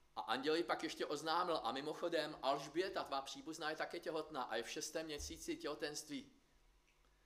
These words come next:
A pověděl jí o tom proroctví. A tady můžeme vidět, že Jan Křtitel byl provázen proroctvím ještě před tí-, před svým narozením. A když se střetla Alžběta s Marií,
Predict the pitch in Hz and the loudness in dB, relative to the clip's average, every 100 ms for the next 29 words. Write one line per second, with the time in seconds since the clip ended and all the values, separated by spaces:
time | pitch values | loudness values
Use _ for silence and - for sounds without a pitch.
0 | - 98 - 123 147 151 170 - 131 135 | -4 -2 0 6 6 8 6 4 -2 -2
1 | 156 135 151 151 139 139 139 - 147 117 | -2 -2 -4 -2 -2 0 -4 -6 -8 -8
2 | - _ _ _ _ _ - _ _ - | -18 _ _ _ _ _ -20 _ _ -20
3 | - - - - 123 151 160 190 202 185 | -20 -20 -14 0 2 4 2 0 0 2
4 | 151 151 160 147 151 151 - 175 175 180 | 2 2 2 2 2 2 -4 -2 0 2
5 | 131 98 98 - - 123 123 131 135 160 | 2 2 -8 -18 -6 -4 -2 0 0 0
6 | 160 170 147 139 147 - - 127 110 - | -4 -2 0 0 -2 -6 -6 -8 -10 -16
7 | - - - _ _ _ _ 117 113 165 | -20 -20 -20 _ _ _ _ -6 -4 -4
8 | 165 156 151 156 - - 143 160 156 143 | -2 -4 -2 -4 -4 -6 -4 -4 -2 -2
9 | 160 165 156 131 113 - _ _ _ _ | 0 -2 -4 -8 -14 -20 _ _ _ _
10 | _ _ _ _ _ _ - 104 120 180 | _ _ _ _ _ _ -14 -6 0 0
11 | - 185 185 - 135 135 160 190 139 117 | 0 0 2 4 2 2 -4 -2 0 -2
12 | 131 139 185 156 90 | -2 -2 -2 -6 -8